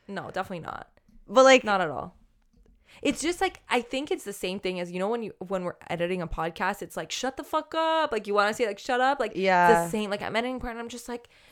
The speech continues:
Speaker 1: "Get it over with." Like, I'm just
Speaker 2: Yeah.
Speaker 1: like, "Ugh." And then
Speaker 2: Get
Speaker 1: I'm
Speaker 2: to the
Speaker 1: going,
Speaker 2: part where
Speaker 1: "Move your fucking hair."
Speaker 2: And you
Speaker 1: Like,
Speaker 2: know
Speaker 1: open
Speaker 2: that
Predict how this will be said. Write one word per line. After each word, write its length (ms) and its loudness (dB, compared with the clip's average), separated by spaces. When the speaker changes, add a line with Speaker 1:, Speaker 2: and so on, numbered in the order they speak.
Speaker 1:
"Get 140 0
it 100 2
over 340 4
with." 440 6
Like, 160 4
I'm 60 12
just 120 12
Speaker 2:
Yeah. 540 12
Speaker 1:
like, 320 8
"Ugh." 80 -
And 100 6
then 60 6
Speaker 2:
Get 100 12
Speaker 1:
I'm 60 0
Speaker 2:
to 60 4
the 80 10
Speaker 1:
going, 100 8
Speaker 2:
part 260 10
where 220 8
Speaker 1:
"Move 80 8
your 80 8
fucking 340 4
hair." 380 6
Speaker 2:
And 140 12
you 60 10
Speaker 1:
Like, 100 6
Speaker 2:
know 240 12
Speaker 1:
open 80 8
Speaker 2:
that 60 12